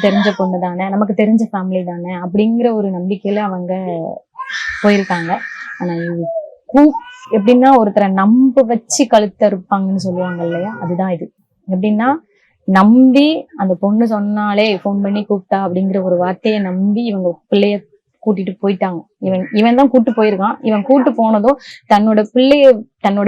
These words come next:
பிள்ளை விருப்பத்தை தாண்டி நமக்கு வேற ஒண்ணும் இல்ல. அவனோட தாய் எப்படின்னா அவனோட அந்த கவினோட விருப்பத்தை தாண்டி எனக்கு வேற எதுவுமே இல்லை, என் பிள்ளையோட விருப்பம் தான் என்னோட விருப்பம் அப்படிங்கிற மாதிரி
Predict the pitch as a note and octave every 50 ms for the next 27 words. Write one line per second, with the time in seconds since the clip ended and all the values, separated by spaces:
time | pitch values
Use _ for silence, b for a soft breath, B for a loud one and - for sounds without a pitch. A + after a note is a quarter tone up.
0 | F#3+ - - B3 C4 C#4 C#4+ C#4 B3 A3+ A#3+ B3+ - - A#3+ B3 A3+ - G#3+ A3
1 | B3 C4 C4+ A#3 G#3+ G3+ F3+ F3+ F#3 F#3+ F#3+ F#3 F#3 G3 G#3+ B3 A#3+ G#3 G3+ G3+
2 | G#3 G#3+ G#3 G3 F#3+ F#3 F3+ - - - - - G3 F#3+ F#3 F3+ F3 F3 E3+ _
3 | - F#3 F3+ F3 F3+ - _ _ _ _ _ _ C#3 B2 - - G#3 F#3 F3+ G#3
4 | G3 F3+ E3+ E3+ G3 A#3 D4 - - F3 E3+ F3 F3 F3 F3 F3+ F3 E3+ E3+ E3+
5 | E3+ - - F#3+ F3+ F3 F3 E3+ - - G3+ F#3+ G3+ A3+ A#3+ A#3 A3+ G#3+ G3+ F#3+
6 | F#3 F3 F#3+ G3 G#3 - - G#3+ A3 G3 - - F3+ F3+ F#3+ G3+ G3+ G3 F#3 G#3+
7 | C4+ D#4+ - B B B B B B A3+ A3+ A3 G3 G3+ G3+ F#3 F#3 F3+ F3+ F#3
8 | G3 G3 G3+ G#3+ A#3 A3 F#3+ F#3 F#3 F#3 F3+ F3+ E3+ - A3 A3+ A#3+ A#3+ A#3+ A#3
9 | G#3+ F#3+ G3 G3 F#3+ - F#3+ G3+ A#3 A3+ G3 F#3 F#3 F3+ F3 F3 F#3+ G3 F#3 -
10 | G3 F#3+ F#3 E3+ F#3+ G3 G3+ G3 F#3+ F3+ F3 F3 F#3 G#3 A3+ C4+